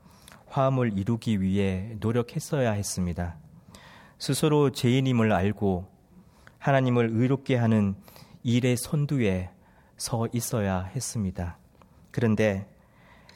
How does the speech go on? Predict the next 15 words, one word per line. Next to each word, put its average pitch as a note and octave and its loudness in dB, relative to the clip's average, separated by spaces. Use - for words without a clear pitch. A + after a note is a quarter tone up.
하나님을 C3 2
누구보다 G#2 0
잘 G#2+ -2
안다고 G2+ -2
자부하던 G2 -2
그들이 G#2+ -2
오히려 A2 0
불협화음의 A2+ 2
길을 F#2+ -2
걸었습니다. F2+ -4
하나님의 C#3+ 4
소리를 A#2+ 2
제대로 G#2+ 0
듣지 B2+ -2
못했고 F#2+ -2